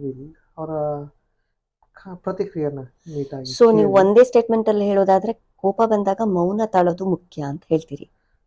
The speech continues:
Speaker 1: ಮೌನವಾಗಿರ್ಬೇಕು ಅಂತ ಏನು ಅವಶ್ಯಕತೆ ಇಲ್ಲ.
Speaker 2: ಆಹಾ.
Speaker 1: ನಮ್ಮ ಯೋಚನೆ ಕೂಡ ಸರಿಯಾಗಿ ಹೇಳ್ಬೇಕು.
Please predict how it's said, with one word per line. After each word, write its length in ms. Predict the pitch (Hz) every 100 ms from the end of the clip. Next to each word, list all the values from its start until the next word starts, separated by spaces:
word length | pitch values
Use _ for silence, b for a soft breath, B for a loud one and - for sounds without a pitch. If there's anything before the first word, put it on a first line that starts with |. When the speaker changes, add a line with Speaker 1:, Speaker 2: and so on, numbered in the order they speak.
| _ 160
Speaker 1:
ಮೌನವಾಗಿರ್ಬೇಕು 880 | 143 165 196 208 208 190 190 190
ಅಂತ 180 | 180 170
ಏನು 180 | 165 156
ಅವಶ್ಯಕತೆ 600 | 131 127 147 151 - 120
ಇಲ್ಲ. 160 | 113 123
Speaker 2:
ಆಹಾ. 500 | 196 - 190 180 170
Speaker 1:
ನಮ್ಮ 340 | 139 156 160 160 160 156 151 147 143
ಯೋಚನೆ 360 | 147 151 165 160
ಕೂಡ 260 | - 180
ಸರಿಯಾಗಿ 460 | 175 - 147 143 135
ಹೇಳ್ಬೇಕು. 720 | 123 147 143 117 - 185 196